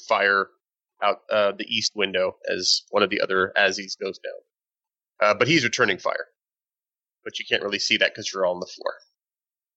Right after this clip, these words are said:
And now it's the third pass. Uh, and Lindsay, you didn't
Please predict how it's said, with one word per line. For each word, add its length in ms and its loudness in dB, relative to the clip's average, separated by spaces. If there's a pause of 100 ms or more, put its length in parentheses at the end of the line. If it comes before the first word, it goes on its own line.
(1500)
And 380 0
now 720 2 (560)
it's 260 -4
the 580 4 (340)
third 440 2 (380)
pass. 800 0 (960)
Uh, 60 4
and 200 2
Lindsay, 220 0
you 140 4
didn't 300 0